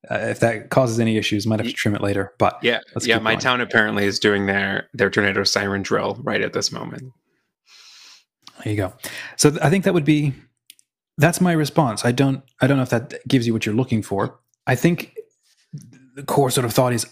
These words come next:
Speaker 1: I don't know how to trust it, or at least I am now learning how to trust my intuition, my conscience, um, and realize I do my, I have to, I'm in charge of my own forming.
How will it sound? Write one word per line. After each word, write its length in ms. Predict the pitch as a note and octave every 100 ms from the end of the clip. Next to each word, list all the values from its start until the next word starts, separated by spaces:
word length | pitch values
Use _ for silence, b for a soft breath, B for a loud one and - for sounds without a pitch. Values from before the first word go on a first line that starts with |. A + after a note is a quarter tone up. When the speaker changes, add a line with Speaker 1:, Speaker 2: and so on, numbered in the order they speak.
| -
Speaker 1:
I 100 | B2+
don't 320 | B2 C#3+ C#3+ _ _
know 300 | D#3 C3+ B2
how 160 | A#2 A#2
to 80 | G#2
trust 380 | - - B2 -
it, 100 | F#3+
or 120 | B2
at 60 | B2
least 160 | A#2
I 100 | A#2
am 120 | A2+ G#2+ b b
now 260 | A#2+ B2+ C#3
learning 580 | B2 A#2+ A#2+ B2 C3
how 180 | A#2 A#2
to 80 | A2
trust 460 | G#2+ - A#2 G#2+ -
my 180 | A2+ G#2+
intuition, 480 | G#2 A2 A2 A2+
my 160 | A2+ G#2+
conscience, 500 | - G#2 G2+ G#2 G#2+ B B B B -
um, 460 | C3 A2+ A2 A2+ - _ _ _ _ _ _ _ _ _ _ -
and 400 | C3 C3 C3 C3 - D3+ B2
realize 480 | D3 E3+ B2 A#2
I 520 | - B2+ B2+ B2 B2+ A#2 -
do 280 | B2 B2
my, 460 | B2 B2 A#2+ A#2+ A2 _
I 80 | -
have 300 | A2 C3 -
to, 180 | - A#2+
I'm 200 | C3 D#3
in 60 | D#3
charge 220 | C#3 C#3
of 80 | C3
my 160 | B2+ B2
own 240 | A2+ G#2+
forming. 680 | - - C#3 C#3 A2 -